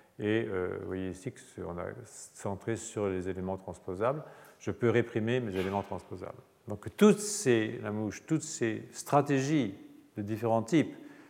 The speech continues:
sirtuine, dicer, euh, adar, euh, méthyltransférase, qui peuvent reformer de l'hétérochromatine, répriment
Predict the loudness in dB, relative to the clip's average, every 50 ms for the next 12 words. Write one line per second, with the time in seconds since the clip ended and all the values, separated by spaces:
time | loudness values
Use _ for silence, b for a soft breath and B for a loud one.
0 | B B -8 -4 -4 -4 -4 -2 0 2 2 2 4 2 2 2 2 4 4 4
1 | 2 2 -2 -2 4 6 6 8 8 8 8 8 6 6 4 4 2 0 0 -2
2 | -2 -2 -2 -2 -2 -2 -2 -4 -4 -4 -4 -4 -2 -2 -2 2 4 8 10 10
3 | 12 12 10 10 8 8 6 4 2 0 0 0 -2 -2 -2 -2 -2 -2 -4 -4
4 | -4 -6 -6 -8 -8 -12 -14 B B B B B B B B B -4 -2 2 2
5 | 2 0 2 -2 -4 -4 0 2 4 8 8 8 8 8 6 0 -8 B B B
6 | B B B B B -2 0 4 6 6 6 6 4 4 10 12 12 12 12 12
7 | 10 10 10 8 8 6 6 4 2 0 0 0 0 0 0 0 0 0 0 0
8 | -2 -2 -2 -4 -4 -6 -4 -4 -4 -4 -6 -10 -16 -20 _ _ _ _ _ _
9 | _ _ _ _ _ _ _ _ -6 2 8 8 8 8 8 4 4 4 4 2